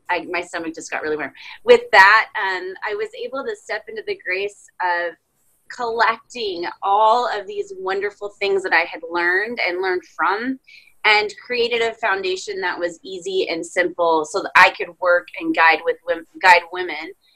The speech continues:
'cause I believe the Soul Sister Tribe is super important, especially with all of the crazy shit that's going on right now. We really need to, to just come together and support each other and lift each other up. Um, I wanted to simplify everything. So that's, that's what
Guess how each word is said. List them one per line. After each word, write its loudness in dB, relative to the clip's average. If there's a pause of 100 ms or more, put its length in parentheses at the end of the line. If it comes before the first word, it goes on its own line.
(220)
'cause -4
I 0
believe -4 (100)
the -10
Soul 0
Sister -10
Tribe 4
is -2
super -6
important, -4
especially -2
with -2 (200)
all 4
of -4
the -2
crazy -4
shit -8
that's -14
going -4
on 0
right -4
now. 2 (360)
We -8
really 0
need -2
to, 2 (220)
to -4
just -6
come 2
together 2
and -8
support -6
each -10
other -4
and -6
lift -8
each -10
other 0
up. 4 (560)
Um, 4 (540)
I 4
wanted 0
to -4
simplify -8
everything. -16
So -12
that's, 4
that's 4
what -4